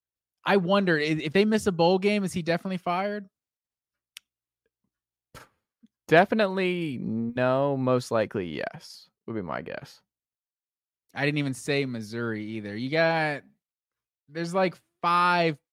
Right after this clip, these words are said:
Speaker 1: preseason, like, top fifteen teams on the schedule.
Speaker 2: <sighs> Arkansas is just one of those
Speaker 1: And that's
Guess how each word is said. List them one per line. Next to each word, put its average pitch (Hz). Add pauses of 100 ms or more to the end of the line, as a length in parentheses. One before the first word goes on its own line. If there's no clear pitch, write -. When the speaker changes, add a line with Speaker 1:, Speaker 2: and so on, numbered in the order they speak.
(100)
Speaker 1:
preseason, 151
like, 127
top -
fifteen 110
teams 98
on 82
the 85
schedule. - (2250)
Speaker 2:
<sighs> - (640)
Arkansas 165
is 117
just -
one 139
of 143
those 120
Speaker 1:
And 135
that's 147